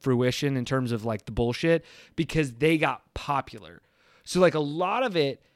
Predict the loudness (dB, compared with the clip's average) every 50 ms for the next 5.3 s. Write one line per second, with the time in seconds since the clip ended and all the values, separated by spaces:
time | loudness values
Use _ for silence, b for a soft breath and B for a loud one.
0 | _ _ _ _ _ _ _ _ _ _ _ _ -2 0 0 2 2 2 2 2
1 | 2 0 0 -2 -4 -2 2 2 4 4 2 -2 -4 -2 0 0 0 0 -4 -8
2 | -8 -8 -8 -6 -6 -6 -2 0 0 0 0 -2 -6 -10 -10 -10 -10 -14 -18 _
3 | _ _ _ _ _ _ _ _ _ _ _ 2 4 4 4 2 2 2 2 2
4 | 4 6 6 4 4 2 0 -2 -2 -2 -2 -4 -4 -4 -4 -6 -6 -6 -6 -6
5 | -4 -4 -4 -4 -6 -10